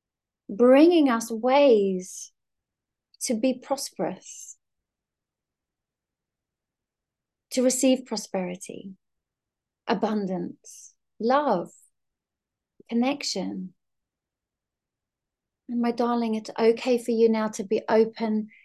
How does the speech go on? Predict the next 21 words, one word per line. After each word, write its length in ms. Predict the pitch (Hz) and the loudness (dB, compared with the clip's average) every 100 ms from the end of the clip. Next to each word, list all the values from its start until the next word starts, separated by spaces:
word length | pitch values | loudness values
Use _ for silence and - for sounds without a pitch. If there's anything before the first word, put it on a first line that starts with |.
| - | -10
and 200 | 214 220 | -6 -4
receptive 680 | 220 214 247 233 - 226 220 | -4 -2 0 -2 -2 -4 -4
to 140 | - | -6
it. 200 | 214 196 190 _ _ | -4 -4 -6 _ _
Where 300 | 247 254 285 | 2 4 4
are 60 | 294 | 2
you 640 | 269 240 277 269 208 185 185 _ | -2 0 0 2 2 0 -8 _
rejecting 1200 | 220 247 233 262 262 269 - 226 190 175 185 196 - _ _ _ | 0 2 4 2 2 -2 -8 -4 -4 -4 -6 -8 -12 _ _ _
the 160 | 196 240 | 2 2
abundance 540 | 233 240 254 240 233 | 4 2 2 0 -2
and 100 | 220 | -2
the 60 | 214 | -4
prosperity 640 | 220 220 - 220 214 220 | -4 -8 -2 -2 -2 -4
of 100 | 202 | -6
the 100 | 196 | -4
universe? 460 | 208 202 196 185 190 | -4 -4 -4 -8 -2
The 100 | 254 | 0
one 140 | 269 | 2
that 80 | 285 | 2
you're 100 | 285 | -2
so, 540 | - - 294 294 277 | -6 -2 2 4 2